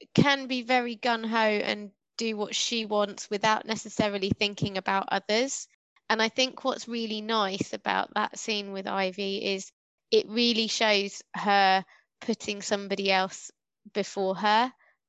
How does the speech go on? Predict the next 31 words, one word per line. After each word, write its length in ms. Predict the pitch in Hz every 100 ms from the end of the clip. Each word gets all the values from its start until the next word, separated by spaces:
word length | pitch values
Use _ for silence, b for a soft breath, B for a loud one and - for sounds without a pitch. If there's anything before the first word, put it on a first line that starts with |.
| _ _ _ _ _
because 260 | - - 269
she 120 | 254
can 160 | 262 254
come 220 | 247 240
a 60 |
lit-, 360 | 233 226 214 -
off 180 | 226 -
a 40 |
little 300 | 233 220 226
bit 180 | 202 202
selfish 460 | - 214 196 196 190
sometimes 540 | - 185 185 190 185 -
because 300 | 196 - 190
she 280 | - 208
is 100 | 196
so 360 | - - 202 185
gung-ho 600 | 185 185 180 185 180 175
and 120 | -
"I'm 160 | 185 185
just 260 | 180 196 -
gonna 180 | 185
go 200 | 175 190
and 120 | 180 180
do 100 | 196
it, 180 | 180 -
I 100 | 185
don't 220 | 185 -
care 220 | 202 185
what 160 | 185 -
somebody 340 | 208 180 180 185
says." 480 | 208 - - -